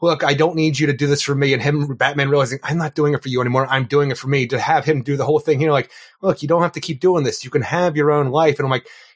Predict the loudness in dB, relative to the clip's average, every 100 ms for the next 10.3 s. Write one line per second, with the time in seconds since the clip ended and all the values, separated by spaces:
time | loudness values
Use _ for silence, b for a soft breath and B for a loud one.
0 | -2 0 2 -2 -2 0 0 0 0 2
1 | 4 4 4 2 0 0 2 0 -6 B
2 | B B 0 2 2 2 0 0 2 2
3 | 0 0 2 2 0 0 -2 -2 -2 0
4 | 0 0 0 0 -2 -2 -2 -2 -4 -4
5 | -2 0 0 2 2 0 0 0 -2 -2
6 | 0 2 0 -2 -2 0 0 0 2 0
7 | 0 0 2 2 0 -2 B B B B
8 | B B _ _ _ _ 0 2 0 2
9 | 2 4 2 0 -2 -4 -2 2 0 2
10 | 2 2 0